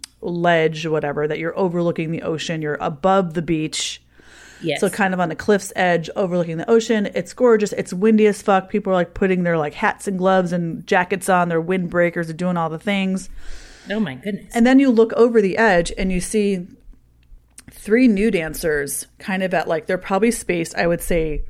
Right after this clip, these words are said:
Speaker 1: I wanna say ten to fifteen feet apart, apart from one another. And they're doing
Speaker 2: Uh-huh.
Speaker 1: different, different movements. It just got crazy where
Speaker 2: Yeah.
Speaker 1: you are.
Speaker 2: It
Speaker 1: And
Speaker 2: did?
Speaker 1: yeah,
Speaker 2: What?
Speaker 1: it's fine. I don't know.
Speaker 2: You hear
Speaker 1: And
Speaker 2: the wind?
Speaker 1: Yeah, I think maybe wind.
Speaker 2: Are you hearing the wind?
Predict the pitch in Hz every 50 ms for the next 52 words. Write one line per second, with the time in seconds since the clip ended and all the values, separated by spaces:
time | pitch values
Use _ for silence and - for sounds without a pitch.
0 | - - - - 226 285 330 302 - 226 170 - - - 220 202 190 - - -
1 | - 190 180 175 - 196 175 151 - - 156 247 - - - 170 - - 151 170
2 | 202 - - 220 220 226 240 247 247 254 269 262 285 294 294 294 - - - -
3 | - - - - - - - - 233 226 262 269 277 254 254 262 240 226 214 214
4 | 214 214 214 185 - - - - 180 208 202 - 190 151 165 170 175 175 160 165
5 | 180 175 185 196 190 - - - - _ _ _ - - 170 170 - 170 - -
6 | 160 123 - - 160 160 156 147 139 143 139 139 135 135 131 135 135 - - -
7 | - - - - - - - - - - - - _ _ _ - - 208 214 214
8 | - - 196 196 190 196 - - - _ _ - 196 214 185 151 147 165 180 -
9 | - 202 220 - - 226 185 175 185 196 - - - - - - 196 190 196 196
10 | 170 160 - - 190 202 180 196 185 202 196 180 160 165 175 202 214 - - -
11 | _ - - 196 180 170 170 170 165 165 175 160 151 151 143 147 143 143 143 143
12 | - 180 190 196 185 180 175 180 185 190 190 190 185 180 175 170 170 202 226 -